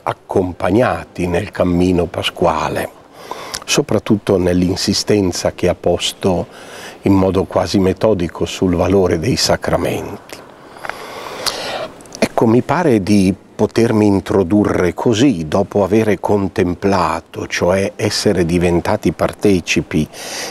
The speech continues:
dei grandi misteri della vita del Signore Gesù, anche se l'anno liturgico, intendiamoci, ha ancora molto da dirci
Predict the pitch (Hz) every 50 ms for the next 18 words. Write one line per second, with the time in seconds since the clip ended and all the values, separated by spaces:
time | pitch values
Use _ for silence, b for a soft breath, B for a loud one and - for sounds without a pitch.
0 | B B 95 120 110 104 92 90 107 107 107 131 135 127 113 98 92 87 80 85
1 | 85 82 82 80 - - - - - 98 90 87 85 82 - 87 78 87 90 82
2 | 80 82 98 123 147 135 - - 95 87 - 110 - - - - 85 82 85 -
3 | - - 90 - - 151 170 - - - 247 330 - - - B B B B B
4 | B B B B B B B B - - 98 92 82 - - - - - 87 71
5 | - 95 82 82 82 82 78 76 - - 104 95 85 87 87 - - 98 92 87
6 | 80 - 95 87 80 101 101 107 113 107 92 - - 92 90 82 90 82 - -
7 | 95 92 92 98 92 - B B B B B B B B B - 92 101 104 104
8 | 101 90 - - 87 85 78 87 85 82 98 127 123 101 - - - - - -
9 | 92 92 82 -